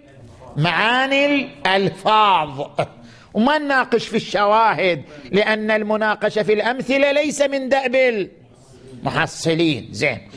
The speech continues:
نرجع إلى ما هو محل الكلام. محل الكلام قال، يعني، خش.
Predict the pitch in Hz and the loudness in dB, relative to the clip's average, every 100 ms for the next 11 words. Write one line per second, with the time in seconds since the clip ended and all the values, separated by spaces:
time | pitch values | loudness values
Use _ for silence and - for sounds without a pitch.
0 | - - 233 294 233 277 233 262 254 240 | -16 -2 0 2 2 2 4 2 2 2
1 | 247 196 226 233 214 190 185 143 196 190 | 0 2 2 4 2 0 -4 -2 -2 -2
2 | 175 - 156 160 120 - - - - _ | -6 0 0 2 -2 -8 -18 -20 -20 _
3 | - - _ _ _ _ _ - - - | -20 -20 _ _ _ _ _ -20 -20 -20
4 | - - - 175 233 - 285 247 202 220 | -20 -20 -10 -2 0 0 0 0 0 0
5 | 214 208 208 196 190 190 185 - - - | 0 2 2 2 2 0 -2 -10 -8 -6
6 | - - - _ _ _ _ _ - - | -6 -10 -16 _ _ _ _ _ -20 -20
7 | - - - - - _ _ _ _ _ | -20 -20 -20 -20 -20 _ _ _ _ _
8 | _ _ _ _ _ _ _ _ _ _ | _ _ _ _ _ _ _ _ _ _
9 | _ - - _ _ _ _ _ _ _ | _ -20 -20 _ _ _ _ _ _ _
10 | _ _ _ - 107 95 95 - - _ | _ _ _ -16 -14 -14 -18 -20 -20 _
11 | _ _ _ _ _ - - - - - | _ _ _ _ _ -20 -20 -20 -20 -20
12 | _ _ - - - - _ _ - - | _ _ -14 -14 -18 -20 _ _ -20 -8
13 | 98 - - - | -8 -8 -14 -20